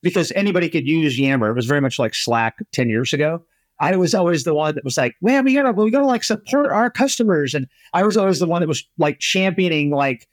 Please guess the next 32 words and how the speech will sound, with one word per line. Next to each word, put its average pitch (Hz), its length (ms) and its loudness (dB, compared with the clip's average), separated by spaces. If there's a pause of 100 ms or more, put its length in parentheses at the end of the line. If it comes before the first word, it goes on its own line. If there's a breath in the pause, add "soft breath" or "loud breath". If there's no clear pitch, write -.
(160)
"Hey, 311 300 2
Shell 294 420 0
Oil's 302 380 0
a 233 60 2
customer. 285 460 0
We 277 140 2
all 311 160 2
need 330 120 0
to 320 80 0
go 294 100 0
be 254 140 2
buying 277 440 0
our 240 140 2
gas 262 380 0
at 220 120 -6
Shell," 226 540 0
you 151 120 0
know? 165 240 -2 (280)
Like, 160 140 2
that, 175 160 -2
that 175 140 0
sounds 170 240 0
very 156 300 0
similar 156 340 0
to 143 60 2
that, 135 260 0
is, 131 180 -2
uh, 135 200 2 (100)
throwing 143 260 0
a 139 60 0
sticker 139 500 -2
of 131 180 0